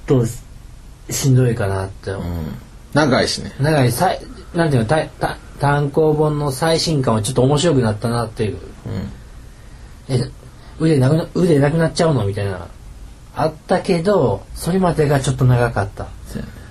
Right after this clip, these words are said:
Speaker 1: もう忘れたし、最初の方。
Speaker 2: うん。確かに。
Speaker 1: うん。
Speaker 2: 俺はな、俺もな、こう、こうつけがたいやけど、
Speaker 1: はい。
Speaker 2: やっぱハンター試験編がおもろいかなと。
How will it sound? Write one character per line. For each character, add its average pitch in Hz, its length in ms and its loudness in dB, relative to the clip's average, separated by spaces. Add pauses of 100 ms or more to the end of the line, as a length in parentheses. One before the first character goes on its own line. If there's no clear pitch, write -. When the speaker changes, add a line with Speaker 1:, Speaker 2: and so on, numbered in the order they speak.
(180)
Speaker 1:
も 127 120 2
う 139 40 4
忘 156 180 0
れ 190 60 2
た - 120 -4
し、 - 120 -6
最 98 180 -4
初 98 120 -6
の 87 60 -6
方。 - 160 -12
Speaker 2:
う - 20 -14
ん。 - 540 -16 (1200)
確 - 220 -12
か - 60 -20 (380)
に。 107 80 -6 (920)
Speaker 1:
う - 20 -2
ん。 - 20 -2
Speaker 2:
俺 127 120 2
は 123 100 2
な、 110 320 0 (1400)
俺 147 160 2
も 123 120 2
な、 82 440 -6 (480)
こ 82 240 -8
う、 - 60 -18
こ 120 240 0
う 104 40 -2
つ - 220 -14
け 98 120 -6
が 98 100 -4
た 92 220 -6
い 78 160 -8 (680)
や 80 140 -12
け - 100 -12
ど、 101 360 -2 (200)
Speaker 1:
は 110 160 0
い。 85 140 -6 (1500)
Speaker 2:
や 127 120 -2
っ - 80 -6
ぱ 113 80 -4
ハ 139 160 0
ン 131 100 0
タ 131 140 2
ー 127 40 4
試 - 120 -4
験 123 200 2
編 117 240 2
が 113 100 4
お 113 100 4
も 113 160 2
ろ 85 120 0
い 78 60 -4
か 78 160 -10
な 80 140 -6
と。 71 60 -10